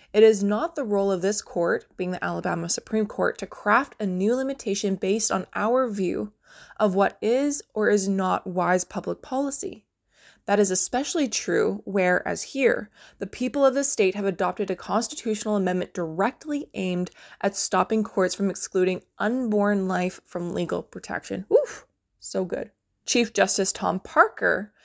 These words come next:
then gave the concurring opinion, which had those on the left up in arms because he discussed an amendment that came, this same amendment that came into place in twenty eighteen.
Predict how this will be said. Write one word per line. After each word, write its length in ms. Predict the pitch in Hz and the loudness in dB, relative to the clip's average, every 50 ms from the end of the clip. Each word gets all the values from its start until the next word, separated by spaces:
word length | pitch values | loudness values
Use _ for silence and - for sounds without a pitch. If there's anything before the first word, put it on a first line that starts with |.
| - _ _ _ | -20 _ _ _
then 220 | 208 240 277 302 269 | -2 0 0 2 4
gave 280 | 269 233 226 220 208 | 4 6 6 4 2
the 100 | - 185 | -2 -6
concurring 680 | 185 - 202 196 190 - - - 254 277 294 285 269 220 | -6 -4 -8 -8 -8 -8 -14 -8 -4 -2 -2 0 0 -2
opinion, 640 | 190 - - 190 - - - - - 208 254 247 _ _ _ _ _ _ _ _ | -4 -6 -8 -14 -12 -12 -12 -8 -6 -6 -6 -6 _ _ _ _ _ _ _ _
which 140 | _ 196 - | _ -10 -4
had 140 | 208 196 180 | -4 -2 2
those 240 | 196 190 196 196 190 | 4 4 4 4 4
on 140 | - 190 | 2 2
the 100 | 190 185 | 2 2
left 380 | 170 175 170 170 175 - _ - _ _ _ _ _ | 4 4 4 4 2 -2 _ -20 _ _ _ _ _
up 220 | 320 339 330 - | 0 0 2 4
in 160 | 381 330 294 | 2 4 4
arms 540 | 277 269 262 262 240 208 170 165 180 - - _ _ - _ _ _ | 2 2 2 4 4 2 2 0 -4 -6 -8 _ _ -20 _ _ _
because 340 | 220 226 214 226 220 214 220 | -2 0 2 4 2 2 2
he 100 | 240 233 | 2 2
discussed 460 | 254 247 - - 233 202 202 - - | 4 2 2 2 2 2 2 0 -2
an 120 | - 196 | -2 0
amendment 640 | 190 185 185 185 185 180 175 170 175 180 - - - _ _ _ | 0 0 0 0 0 0 0 -2 -2 -4 -8 -14 -20 _ _ _
that 360 | - 180 170 170 - - - _ | 4 4 4 4 0 -6 -18 _
came, 220 | - 208 202 190 - | -2 0 0 0 2
this 200 | 196 190 185 - | 0 0 0 0
same 380 | - - - - 214 208 208 | -4 -6 -2 2 4 4 4
amendment 320 | 202 190 185 180 175 170 156 | 4 4 4 2 2 2 0
that 120 | 185 180 | -2 -2
came 200 | - - 180 175 | 0 -4 -2 -2
into 160 | 170 170 175 | -2 -4 -6
place 320 | - - 180 165 165 - - | -6 -2 0 0 0 0 -2
in 80 | 160 | -6
twenty 260 | 170 - 165 170 165 | -6 -6 -8 -6 -6
eighteen. 380 | - - - - - 135 180 202 | -6 -8 -8 -10 -10 -10 -10 -12